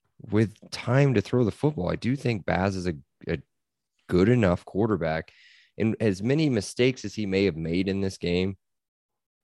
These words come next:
it, it came down to, I mean, really, in the last five minutes, you, you had two chances to, to either get the ball back or, or you're marching right down the field to go to go win the game.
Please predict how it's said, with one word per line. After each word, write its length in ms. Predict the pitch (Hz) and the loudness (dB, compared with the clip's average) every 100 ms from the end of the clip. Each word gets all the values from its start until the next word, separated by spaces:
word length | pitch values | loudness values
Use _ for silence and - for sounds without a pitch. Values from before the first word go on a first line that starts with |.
| _ _ _ _ | _ _ _ _
it, 160 | 110 104 - | -4 -2 0
it 340 | 104 - - | -2 -2 -14
came 260 | - 110 123 | -2 0 2
down 260 | 120 123 | 2 0
to, 260 | - 98 87 - | 0 -2 -2 -6
I 40 | 92 | -4
mean, 300 | 95 95 82 | -2 -2 0
really, 440 | 98 143 104 87 | 2 4 2 0
in 100 | 82 | -2
the 60 | 95 | -2
last 280 | 104 120 - | 0 -2 -4
five 240 | 120 104 | -2 -2
minutes, 340 | 107 127 - - | 0 -2 -4 -4
you, 200 | 92 - | -4 -4
you 240 | 69 87 | -6 -4
had 240 | 95 90 78 | -2 -2 -4
two 220 | - 123 120 | -6 -6 -4
chances 840 | - 110 113 - 82 78 - - | 0 0 0 -2 -4 -4 -10 -16
to, 240 | - 80 67 - _ _ _ | -8 -6 -6 -12 _ _ _
to 120 | - | -6
either 260 | 80 85 80 | -2 -2 -4
get 320 | 71 98 113 | -2 0 0
the 80 | 123 | 0
ball 240 | 104 104 | 2 2
back 320 | 95 98 98 82 | 2 0 0 -4
or, 120 | 73 | -8
or 220 | 80 85 85 | -2 0 0
you're 200 | 87 85 | 0 0
marching 400 | 87 92 - 90 | 2 0 0 -2
right 120 | 90 | 0
down 220 | 92 87 | 0 -2
the 60 | 82 | -4
field 260 | 92 87 | -4 -4
to 80 | 85 | -4
go 280 | 80 76 65 _ _ - | -4 -6 -8 _ _ -20
to 100 | - | -4
go 100 | 82 | -2
win 200 | 85 82 | -2 -4
the 60 | |
game. 420 | 73 85 87 78 | -4 -2 -2 -2